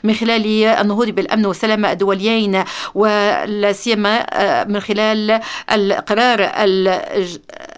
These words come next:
مجلس الأمن والذي أكد على اللبنات الخمس للعمل، وذلك من خلال إشراك الشباب. أعني بذلك إعادة الإدماج ونزع السلاح وعدم انتشار وبقية اللبنات، ونحن قد قدمنا ورقة عمل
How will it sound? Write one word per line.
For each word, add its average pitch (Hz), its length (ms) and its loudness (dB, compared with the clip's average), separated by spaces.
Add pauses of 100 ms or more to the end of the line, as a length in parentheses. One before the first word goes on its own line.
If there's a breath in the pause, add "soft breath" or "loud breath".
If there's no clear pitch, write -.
(540)
مجلس 214 300 0
الأمن 220 340 2
والذي 196 380 4
أكد 247 480 -2
على 208 220 0
اللبنات 196 500 -2
الخمس 220 560 0
للعمل، 190 1000 0 (540 loud breath)
وذلك 220 380 0
من 196 100 0
خلال 208 460 0
إشراك 226 360 0
الشباب. 196 920 0 (280 loud breath)
أعني 226 180 4
بذلك 202 360 0
إعادة 214 340 0
الإدماج 214 520 -2
ونزع 208 300 0
السلاح 220 560 0
وعدم 208 1900 0
انتشار 214 640 0
وبقية 208 800 0
اللبنات، 190 520 0
ونحن 226 260 0
قد 226 180 -2
قدمنا 220 340 0
ورقة 214 380 0
عمل 226 420 2